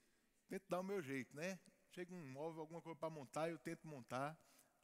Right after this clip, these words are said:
A maioria dá certo, de vez em quando não dá, não. Mas é interessante, quem já faz isso em casa, ou gosta de fazer,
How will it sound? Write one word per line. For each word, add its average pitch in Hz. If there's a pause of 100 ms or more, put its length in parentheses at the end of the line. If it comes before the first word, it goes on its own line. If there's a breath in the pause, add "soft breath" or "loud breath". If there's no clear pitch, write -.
A 156
maioria 185
dá 185
certo, 160
de 160
vez 185
em -
quando 185
não 202
dá, 208
não. 120 (2000 soft breath)
Mas 214
é 240
interessante, 214
quem 220
já 190
faz 180
isso 175
em 147
casa, 165
ou 143
gosta 180
de 175
fazer, 147